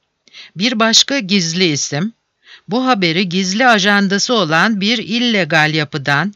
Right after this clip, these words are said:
cemaatten aldı. Cemaatin emriyle yayımlattı.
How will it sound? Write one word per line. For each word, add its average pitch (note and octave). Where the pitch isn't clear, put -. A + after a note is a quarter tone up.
cemaatten F3
aldı. C#3+
Cemaatin G3
emriyle G3+
yayımlattı. D#3+